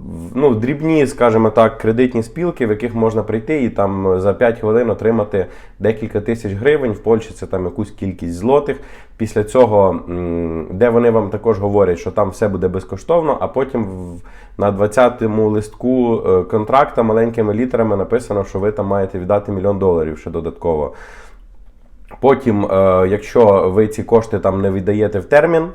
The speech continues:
бо їх там нарахували дуже багато, то вони починають дзвонити абсолютно до всіх ваших друзів, знайомих і так далі.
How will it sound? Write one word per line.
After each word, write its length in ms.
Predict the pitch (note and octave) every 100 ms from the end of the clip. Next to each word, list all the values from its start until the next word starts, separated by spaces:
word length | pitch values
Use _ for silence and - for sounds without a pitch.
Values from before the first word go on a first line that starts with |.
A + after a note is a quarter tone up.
| -
бо 200 | G2 A2
їх 180 | A2+ A#2
там 120 | A#2
нарахували 540 | A2 G#2+ - A#2 A2+ G#2+
дуже 220 | A2 G#2
багато, 480 | G#2 A2+ G#2+ G#2+ G2 - - -
то 100 | G#2
вони 200 | A2+ A#2
починають 720 | A2 - A2 G#2+ G2+ F#2 F#2
дзвонити 480 | F#2+ G#2 G#2 G2+ G2
абсолютно 460 | F#2 - G#2 G2+
до 140 | F#2 F#2
всіх 300 | - A2+ G2
ваших 360 | G2 G2+ F#2+
друзів, 460 | F#2 G2+ A2 G2 F2+
знайомих 480 | F#2+ F#2+ G#2 G2+ G2
і 60 |
так 180 | - G2
далі. 320 | B2+ E3 D#3+